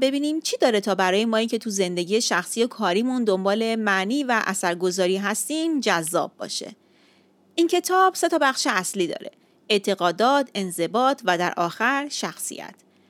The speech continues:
مک‌کریستال یه فرمول ساده می‌ده: شخصیت برابر است با اعتقادات ضرب در انضباط. این یعنی اگه اعتقادات قوی نداشته باشی یا انضباط برای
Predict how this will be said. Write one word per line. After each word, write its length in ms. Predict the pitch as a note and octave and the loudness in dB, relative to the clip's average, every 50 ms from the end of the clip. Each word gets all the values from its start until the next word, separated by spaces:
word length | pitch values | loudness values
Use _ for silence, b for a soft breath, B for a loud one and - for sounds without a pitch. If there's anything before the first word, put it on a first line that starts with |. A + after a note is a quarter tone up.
| b - | b -2
مک‌کریستال 640 | G#3 G3 F#3+ - - F#3 F#3 F3+ - - A3 A3+ A#3 | -2 0 0 0 -2 -2 -2 -2 0 2 2 2 2
یه 160 | A3+ A3+ A3 | 2 2 0
فرمول 600 | A3+ - - F3+ F3 F3 F3+ F#3+ G3+ G#3+ A3 G#3+ | 0 0 0 0 0 0 -2 -2 -2 0 0 0
ساده 420 | A3 - - F3 E3 D#3 D3+ F#3 F3 | 0 0 0 0 0 2 2 0 0
می‌ده: 280 | D#3+ D3 - - - - b b b b b b _ | -2 -4 -10 -12 -14 -14 b b b b b b _
شخصیت 760 | - - - E3+ E3+ - - - F3 F3 F3+ F#3+ G#3 A#3+ A#3 - | -4 0 0 0 0 -2 -6 -4 0 0 2 2 2 2 2 2
برابر 340 | F3+ E3 D#3 D#3 E3+ E3+ | 2 2 2 2 2 2
است 260 | F3 G3 A#3 - - - | 2 0 -2 -2 -2 0
با 280 | A#3 A#3+ B3 C4 D4 D#4+ _ - | 0 2 2 0 -2 -4 _ -2
اعتقادات 800 | G#3 F#3 F3+ - F3+ E3+ - E3+ E3+ D#3+ - F#3+ B3 C#4 D4+ - | -2 0 0 0 -2 -2 0 -2 -2 0 2 2 2 2 2 0
ضرب 340 | - - B3 C4 D4+ E4 D#4 | 0 0 0 0 0 0 0
در 360 | C4 C4+ B3+ B3 A#3+ B3 A#3+ - - | 0 2 2 2 2 0 -2 -2 -4
انضباط. 500 | F#3+ F3+ E3 - D#3 D3 - - - - _ b b b b b b b b b - | -4 -4 -4 -6 -6 -6 -6 -8 -12 -14 _ b b b b b b b b b -2
این 120 | F#4 F#4+ | 0 2
یعنی 220 | F#4 E4+ D#4+ D#4+ D#4+ | 2 4 4 2 2
اگه 240 | E4 E4+ - F4 | 0 0 0 2
اعتقادات 640 | D#4 B3 - - F#3 - F#3 F#3 G3 F#3 G#3 C4+ C4 - | 0 2 2 0 0 0 0 0 0 0 0 -2 -2 0
قوی 260 | F#3 E3+ E3 E3 F3 | 0 0 0 0 -2
نداشته 540 | E3+ E3+ E3+ E3+ D#3+ E3 E3+ - - F3+ F3+ | -2 -4 -4 -4 -4 -4 -6 -4 -4 -4 -4
باشی 500 | F3+ F3 F3 - - C#4 D4 D4 D4 D4 B B B B B - | -4 -4 -4 -4 -4 -2 -2 -2 -4 -6 B B B B B 0
یا 160 | D4+ D#4 - - | 2 2 2 2
انضباط 500 | C4+ C4+ C4 A#3+ B3+ C4+ D4 E4 F4 - | 0 0 2 2 2 4 4 4 2 2
برای 300 | - G#3+ F#3+ F#3 F3+ E3 | 2 2 2 2 2 0